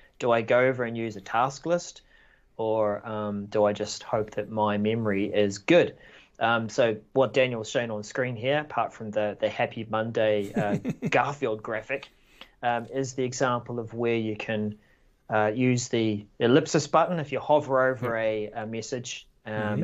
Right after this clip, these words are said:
Speaker 1: and then you can get into whatever other apps and things you can apply.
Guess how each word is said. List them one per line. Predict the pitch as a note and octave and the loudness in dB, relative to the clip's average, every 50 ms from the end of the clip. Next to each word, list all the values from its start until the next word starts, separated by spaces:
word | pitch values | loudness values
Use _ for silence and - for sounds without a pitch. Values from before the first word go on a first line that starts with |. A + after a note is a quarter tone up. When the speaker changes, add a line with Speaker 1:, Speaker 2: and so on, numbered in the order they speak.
| - - | -4 -2
Speaker 1:
and | A2+ A2 A2 A2 | -4 -4 -2 -2
then | A2 A2+ | -2 0
you | A2 G#2+ | 0 -2
can | - B2+ | -2 -2
get | G#2+ - A#2 A2+ | 2 2 4 4
into | A2+ A#2 A2+ - - A2 G#2+ G#2+ | 4 0 0 -2 -2 -2 0 2
whatever | A#2 B2+ B2+ C3+ C3 A#2 A#2 | 4 4 6 6 6 4 4
other | - A2+ A#2+ A2+ A2+ - | 2 2 0 0 -2 -4
apps | A2+ A2+ A2+ - - - - | -2 -4 -4 -4 -6 -12 -12
and | A2 G#2 | -10 -6
things | A2 A2 G#2+ G#2+ G#2 - | -6 -6 -6 -6 -8 -10
you | - | -10
can | - A#2 | -8 -6
apply. | A2 - - E3+ E3 E3 E3 D#3+ C#3+ C#3+ | -4 0 4 6 6 8 6 6 2 -2